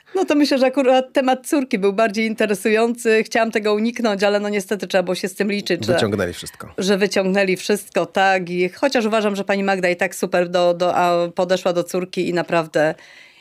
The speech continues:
Speaker 1: i naprawdę wiele rad fajnych jej dała i, i też stwierdziła, że no to jest bardziej związane akurat z jej stanami emocjonalnymi z powodu choroby, a nie, a nie z jej złym charakterem, bo jest to naprawdę dobre dziecko, które każdy mi mówi tak, że gdyby się komu kiedykolwiek działa krzywda,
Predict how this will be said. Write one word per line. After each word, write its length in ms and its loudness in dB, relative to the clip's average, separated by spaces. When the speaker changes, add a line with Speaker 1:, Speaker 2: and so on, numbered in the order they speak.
Speaker 1:
i 40 -2
naprawdę 380 2
wiele 280 4
rad 180 2
fajnych 460 0
jej 200 0
dała 520 2
i, 440 -4
i 60 -4
też 180 0
stwierdziła, 400 0
że 100 -6
no 160 -2
to 180 2
jest 180 0
bardziej 260 0
związane 460 0
akurat 300 0
z 40 -10
jej 140 2
stanami 400 -2
emocjonalnymi 720 -2
z 60 -16
powodu 300 -2
choroby, 400 0
a 120 0
nie, 320 0
a 100 -2
nie 200 4
z 80 -6
jej 200 4
złym 260 2
charakterem, 580 0
bo 60 0
jest 140 -4
to 60 -4
naprawdę 360 0
dobre 320 2
dziecko, 340 -2
które 180 -2
każdy 280 -2
mi 80 2
mówi 180 -2
tak, 180 -2
że 120 2
gdyby 360 0
się 120 -4
komu 220 0
kiedykolwiek 540 0
działa 200 0
krzywda, 400 -4